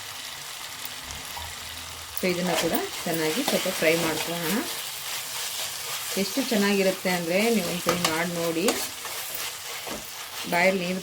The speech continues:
ಬರುತ್ತೆ ನಿಮಗೆ. ನಮ್ಮ ಮನೇಲಿ already ಬರ್ತಾ ಇದೆ ಕೆಲವೊಬ್ರಿಗೆ ಇಲ್ಲಿ, ಅಷ್ಟು ಚೆನ್ನಾಗಿರುತ್ತೆ ಟೇಸ್ಟ್.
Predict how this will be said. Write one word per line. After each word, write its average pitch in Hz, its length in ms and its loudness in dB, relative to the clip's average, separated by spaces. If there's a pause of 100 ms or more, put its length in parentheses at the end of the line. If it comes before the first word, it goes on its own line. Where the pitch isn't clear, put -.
ಬರುತ್ತೆ 156 280 2 (100)
ನಿಮಗೆ. 147 280 2 (840)
ನಮ್ಮ 185 140 2
ಮನೇಲಿ 180 260 2
already 170 340 2
ಬರ್ತಾ 165 360 2
ಇದೆ 160 100 4 (100)
ಕೆಲವೊಬ್ರಿಗೆ 156 580 0 (120)
ಇಲ್ಲಿ, 180 200 0 (1600)
ಅಷ್ಟು 190 200 -2 (100)
ಚೆನ್ನಾಗಿರುತ್ತೆ 180 560 2 (100)
ಟೇಸ್ಟ್. 214 480 6